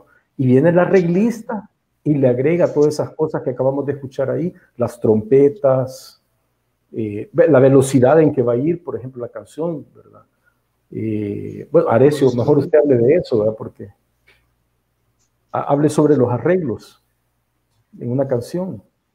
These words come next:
Speaker 2: Los desarreglos, quizás. <laughs> Bueno, este, yo tengo problemas, o sea, A mí se me facilita siempre,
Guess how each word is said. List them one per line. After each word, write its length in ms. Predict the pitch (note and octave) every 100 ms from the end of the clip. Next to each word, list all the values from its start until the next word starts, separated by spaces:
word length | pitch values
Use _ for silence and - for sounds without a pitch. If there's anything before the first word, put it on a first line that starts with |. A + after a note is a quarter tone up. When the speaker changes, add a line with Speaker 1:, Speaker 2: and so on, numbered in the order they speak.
| _
Speaker 2:
Los 280 | D#3+ C#3+ C3+
desarreglos, 760 | D3+ C3+ C3 C#3+ A3 F#3 -
quizás. 400 | - - G3+ G3 D3+ - _ - - -
<laughs> 880 | F4 - - - D#5+ - - - - - D#3 - - - - - - D4+ D#4 D#4 D4 D4 D4 D4 C#4 - _ _ _ - - G#3 - - _ _ _ _ _ _
Bueno, 500 | D#3+ G#3+ F3+ C#3+ B2 -
este, 880 | E3+ F3 E3 C#3 D#3+ D3+ C#3+ C3 B2 _ _ _ _ _ _ - -
yo 160 | - D#3+
tengo 280 | A3 G#3+ G#3+
problemas, 540 | E3+ E3+ G#3+ F#3 D3
o 240 | C#3 C3+ -
sea, 460 | D3+ C#3 C3+ B2+ - _ _ _ _ _ _ _ _ _ -
A 80 | D#3
mí 120 | D#3+
se 120 | G#3+
me 200 | G3+ G3
facilita 600 | D#3+ E3 D#3+ D#3 F#3 F#3+
siempre, 680 | E3+ G3 F#3 F3 D#3+ C3 A#2